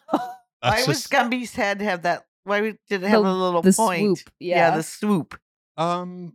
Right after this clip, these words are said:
Speaker 3: that where the taffy came disconnected?
Speaker 2: no, he's not ta-,
Speaker 3: Like
Speaker 2: he's
Speaker 3: they
Speaker 2: not
Speaker 3: were
Speaker 2: actually
Speaker 3: pulling
Speaker 2: taffy.
Speaker 3: taffy?
Speaker 2: He's not actually taffy.
Speaker 3: I know.
Speaker 2: <laughs>
Speaker 1: Is he a Laffy
Speaker 2: It's where his
Speaker 1: Taffy?
Speaker 2: brain is.
Speaker 1: His brain scoop?
Speaker 2: His brain, yeah, it's where he's got a brain up here and then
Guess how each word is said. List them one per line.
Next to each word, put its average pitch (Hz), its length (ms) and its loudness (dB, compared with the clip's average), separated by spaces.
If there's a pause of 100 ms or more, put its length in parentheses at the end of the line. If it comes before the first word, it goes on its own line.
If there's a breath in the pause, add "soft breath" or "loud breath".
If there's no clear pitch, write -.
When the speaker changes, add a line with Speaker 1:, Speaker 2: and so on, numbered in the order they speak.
(120)
Speaker 3:
that 185 120 0
where 190 100 0
the 180 100 -6
taffy 185 440 -2
came 196 280 -4
disconnected? 190 720 -2
Speaker 2:
no, 214 160 2
he's 214 140 -8
not 262 220 -4
ta-, 202 200 -8
Speaker 3:
Like 208 80 0
Speaker 2:
he's 202 80 -2
Speaker 3:
they 180 120 2
Speaker 2:
not 180 60 2
Speaker 3:
were 160 60 4
Speaker 2:
actually 196 300 0
Speaker 3:
pulling 190 140 0
Speaker 2:
taffy. 196 400 0
Speaker 3:
taffy? 202 460 0
Speaker 2:
He's 160 180 -4
not 220 160 0
actually 170 320 -4
taffy. 143 480 -8 (500)
Speaker 3:
I 196 200 -2
know. 98 440 -4 (340)
Speaker 2:
<laughs> 960 640 -4
Speaker 1:
Is 196 120 0
he 185 120 0
a 143 80 -2
Laffy 202 520 -4
Speaker 2:
It's 180 140 2
where 277 200 0
his 208 80 -2
Speaker 1:
Taffy? 185 120 -2
Speaker 2:
brain 254 300 -4
is. - 400 -18 (520)
Speaker 1:
His 185 160 0
brain 185 280 -2
scoop? 294 320 -6 (480)
Speaker 2:
His 143 120 -4
brain, 190 260 0
yeah, 175 220 -2
it's - 140 -14
where 156 260 -8 (180)
he's 165 120 -14
got 165 180 0
a - 20 -6
brain 156 260 -2
up 151 120 -4
here 143 340 -2
and 127 240 -4
then 120 420 -4